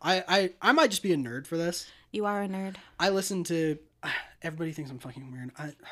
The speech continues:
Speaker 1: I'm one of those terrible people that listens to show tunes, like, in the car.
Speaker 2: Yeah,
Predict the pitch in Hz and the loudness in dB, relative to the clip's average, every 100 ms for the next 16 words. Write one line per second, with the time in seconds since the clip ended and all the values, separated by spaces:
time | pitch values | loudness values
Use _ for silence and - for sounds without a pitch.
0 | - - 165 160 156 151 143 - 131 131 | -16 -10 -6 -4 -2 -2 -4 -6 -8 -8
1 | 127 139 131 131 131 143 - 135 127 120 | -8 -8 -8 -8 -8 -8 -6 -6 -6 -6
2 | - 131 123 123 123 135 _ _ _ _ | -6 -6 -6 -8 -8 -12 _ _ _ _
3 | _ - 143 123 123 117 117 - - - | _ -4 -2 -2 -6 -8 -8 -6 -8 -10
4 | _ _ _ _ _ - 123 - 131 120 | _ _ _ _ _ -10 -10 -8 -8 -8
5 | - 117 117 117 220 202 190 | -8 -10 -12 -8 -4 -2 -4